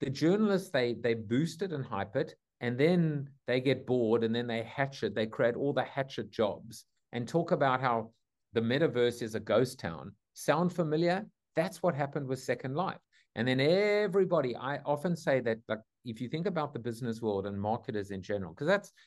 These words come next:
my sweet spot is, you know, brands and brand marketing and marketers.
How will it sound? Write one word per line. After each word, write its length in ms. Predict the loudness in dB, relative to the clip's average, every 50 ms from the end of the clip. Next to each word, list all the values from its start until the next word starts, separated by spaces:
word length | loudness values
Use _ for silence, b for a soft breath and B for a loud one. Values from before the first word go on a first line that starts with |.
| b _ _
my 100 | -4 -4
sweet 320 | -4 -4 -4 -4 -4 -4
spot 400 | -8 -6 -4 -4 -4 -4 -6 -6
is, 260 | -6 -4 -4 -6 -10 -8
you 100 | -8 -6
know, 160 | -4 -4 -6 -6 -10 _ _ _ _ _ _
brands 420 | -2 0 2 2 2 0 0 -2 -2
and 140 | -6 -4 0
brand 280 | 0 0 2 0 0
marketing 600 | -2 -2 -4 -4 -4 -6 -6 -6 -6 -6 -6 -6
and 140 | -6 -6 -4
marketers. 540 | -2 -2 -4 -2 -2 -2 -2 -2 -4 -6